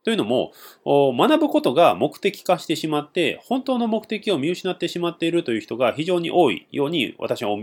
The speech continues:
見受けられるからなんですよね。えー、例えばこう対人援助、お、ソーシャルワーク実践であるとか、相談援助実践に対して、えー、こうスキルアップしたい、知識習得をしたいと思って学ぶとか、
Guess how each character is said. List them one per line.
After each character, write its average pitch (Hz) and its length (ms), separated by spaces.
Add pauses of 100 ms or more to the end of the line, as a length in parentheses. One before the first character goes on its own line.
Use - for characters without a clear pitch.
見 113 160
受 113 60
け 110 120
ら 104 120
れ 107 80
る 85 100
か 85 120
ら 76 120
な 76 100
ん 73 40
で 73 60
す - 60
よ - 100
ね。 90 220 (720)
え 147 100
ー、 190 120
例 247 60
え - 20
ば 170 80
こ 135 120
う 131 40
対 160 220
人 151 160
援 139 160
助、 92 260
お、 101 260
ソ 139 120
ー - 20
シ 123 100
ャ 123 40
ル 123 80
ワ 127 80
ー 117 40
ク 127 60
実 123 260
践 95 60
で 101 60
あ 110 40
る 107 40
と 110 100
か、 139 160
相 131 160
談 123 200
援 - 60
助 127 120
実 135 280
践 87 200
に 117 100
対 127 220
し - 80
て、 160 280 (300)
え 113 440
ー、 - 20
こ 104 160
う - 20
ス - 80
キ 147 100
ル 135 80
ア 127 40
ッ - 60
プ 104 80
し - 80
た 127 140
い、 87 80
知 - 140
識 120 160
習 131 120
得 - 180
を 98 80
し - 40
た 151 120
い 123 80
と 98 100
思 131 160
っ 151 40
て 110 100
学 87 300
ぶ - 40
と - 80
か、 147 400